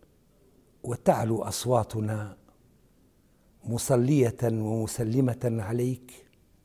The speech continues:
وراجية منه سبحانه ألا يحرمنا من أنوارك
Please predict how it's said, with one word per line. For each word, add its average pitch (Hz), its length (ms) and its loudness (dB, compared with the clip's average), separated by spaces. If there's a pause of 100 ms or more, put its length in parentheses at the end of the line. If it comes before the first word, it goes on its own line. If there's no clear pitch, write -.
(1300)
وراجية 120 720 0
منه 113 380 0
سبحانه 110 600 -6 (1400)
ألا 120 300 2
يحرمنا 117 920 0 (1000)
من 120 240 2
أنوارك 113 960 -2